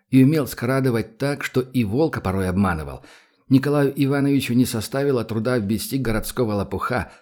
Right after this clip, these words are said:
которого он признал в путнике вокруг пальца. Подманил выстрелом из дробовика в воздух, укрылся, отследил по хрусту веток и звуку шагов все его перемещения и взял Добрынина тепленьким, без особого труда.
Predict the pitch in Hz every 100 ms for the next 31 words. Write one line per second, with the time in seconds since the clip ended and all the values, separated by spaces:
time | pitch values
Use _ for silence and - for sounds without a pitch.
0 | _ - 101 113 127 117 107 120 113 113
1 | 110 95 113 104 - 147 143 90 - 92
2 | 98 101 - - 98 73 - - - _
3 | _ _ _ - 107 120 143 175 147 151
4 | - 127 123 123 113 123 120 127 127 123
5 | 107 98 113 87 98 - - - _ 90
6 | - 107 147 127 104 92 - 98 120 156
7 | - 101 - 117 131 - 110 117 110 -
8 | - - 135 113 117 117 - 107 110 98
9 | - 107 101 104 107 107 98 104 95 95
10 | 90 - _ _ _ 175 147 110 127 127
11 | 120 110 120 117 113 107 - 139 - 95
12 | 82 - 64 - - - 135 135 113 101
13 | 120 104 101 90 - 98 80 69 -